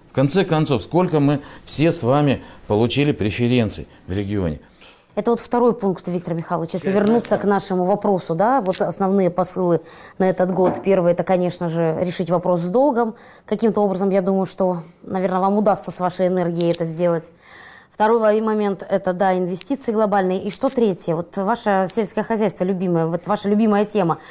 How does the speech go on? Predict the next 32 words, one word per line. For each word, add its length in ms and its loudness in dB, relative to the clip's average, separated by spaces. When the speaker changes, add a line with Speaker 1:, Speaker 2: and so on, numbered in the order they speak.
Speaker 2:
Вы 100 2
будете 360 2
делать 240 2
ставку 300 -4
на 100 2
него 420 2
в 60 0
этом 220 0
году? 300 0
Или 360 2
оно 240 2
будет 340 -2
как 180 -2
Speaker 1:
Ларис, 380 -6
Speaker 2:
по-, 140 0
плыть 180 4
Speaker 1:
сейчас 140 4
Speaker 2:
по 40 2
течению? 300 4
Speaker 1:
скажу 240 4
честно. 300 0
Вот 140 -8
просто 420 0
честно, 340 0
честно, 320 -2
честно 300 -4
называется, 480 0
да? 160 0
Не 260 0
потому 220 2
что 160 0
любимая. 480 2